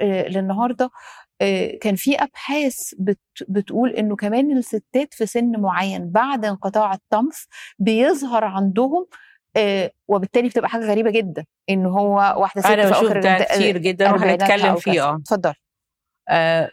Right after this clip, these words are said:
Speaker 2: طبعا في ال-، الاختلاف بين الجنسين، بس، آه،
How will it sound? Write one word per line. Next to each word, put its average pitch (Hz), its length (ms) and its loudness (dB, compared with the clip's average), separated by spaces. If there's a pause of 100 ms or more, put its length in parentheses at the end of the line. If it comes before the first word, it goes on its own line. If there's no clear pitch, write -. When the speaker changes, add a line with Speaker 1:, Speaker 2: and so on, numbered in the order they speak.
(140)
Speaker 2:
طبعا 240 380 2
في 247 480 0
ال-، 175 140 2
الاختلاف 165 840 -2
بين 160 400 0
الجنسين، 160 640 0
بس، 180 260 -2
آه، 165 400 0